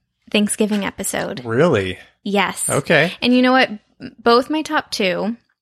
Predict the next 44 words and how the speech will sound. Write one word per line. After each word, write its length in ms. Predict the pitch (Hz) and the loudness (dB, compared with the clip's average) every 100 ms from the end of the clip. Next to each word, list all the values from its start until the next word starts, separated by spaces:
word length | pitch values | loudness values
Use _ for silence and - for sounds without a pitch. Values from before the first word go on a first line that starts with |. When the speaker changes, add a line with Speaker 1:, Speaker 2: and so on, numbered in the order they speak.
| _ _ _ _ _ - | _ _ _ _ _ 0
Speaker 1:
are 180 | 214 - - | 0 0 0
in 500 | 220 214 208 208 196 | 2 4 2 0 0
the 100 | 196 | 0
house. 640 | - - - - - - _ _ - | -2 -6 -6 -10 -10 -16 _ _ -2
They 100 | 208 | 2
don't 340 | 214 214 220 _ - | 4 2 -2 _ -4
Speaker 2:
At 200 | 196 110 | 0 2
home. 20 | |
Speaker 1:
really 460 | 104 98 92 101 _ - | 2 2 0 -4 _ -4
Speaker 2:
Right. 240 | 104 87 - | 0 0 0
Speaker 1:
leave 800 | 214 214 208 202 202 196 185 - 277 - | 0 4 4 4 4 2 -4 -16 -14 -4
the 120 | 196 | -2
house 360 | 180 - - | -2 -4 -2
at 80 | 143 | 0
all. 260 | 110 - 214 - | 0 0 -4 -4
Speaker 2:
Which 160 | 117 - | 0 0
Skylar 320 | - 104 98 | 0 2 2
and 100 | 98 | 2
I 80 | 101 | 2
have 140 | 95 | 2
said 420 | - 104 95 95 | 2 2 0 -2
we 140 | 101 98 | -4 -2
don't 160 | 104 | -2
like 180 | 98 95 | -2 -4
when 100 | 107 | -2
they 100 | 95 | -2
leave 520 | 92 95 95 - - - | -2 -2 -4 -8 -16 -6
the 80 | 101 | 0
restaurant 380 | 98 92 101 92 | 0 2 0 0
or 40 | |
the 60 | 90 | -2
house 260 | 101 92 | -2 -2
too 180 | - - | -2 -2
much. 440 | 95 92 - - - - | -2 -2 -2 -4 -10 0
Speaker 1:
Yeah. 400 | 214 185 117 - | 2 2 0 0
Speaker 2:
We 100 | 101 | 2
want 200 | 98 - | 0 0
them 120 | 98 | -2
to 40 | |
stay 200 | 95 104 | 0 0
there 160 | 95 92 | 2 0
forever. 560 | - 98 98 92 92 - _ _ _ 220 | 2 0 0 -2 -4 -6 _ _ _ 0
Speaker 1:
Like 240 | 208 - | 0 0
that 320 | 214 185 - | -2 -2 -4